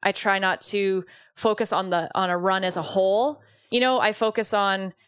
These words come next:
one step at a time. I try and break everything down for one step, and it, it keeps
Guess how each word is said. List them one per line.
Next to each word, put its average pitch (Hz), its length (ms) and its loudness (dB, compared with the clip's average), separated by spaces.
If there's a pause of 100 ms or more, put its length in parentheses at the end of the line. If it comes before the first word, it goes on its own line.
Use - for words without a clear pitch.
(340)
one 214 380 0
step 202 340 0
at 170 60 0
a 170 60 -2
time. 160 440 -4
I 196 120 0
try 190 200 0
and 190 140 -4
break 190 240 0
everything 190 320 -2
down 180 280 0
for 190 160 -2
one 185 200 -2
step, 190 260 -2
and 185 100 -2
it, - 200 -6
it 202 180 -2
keeps - 540 -2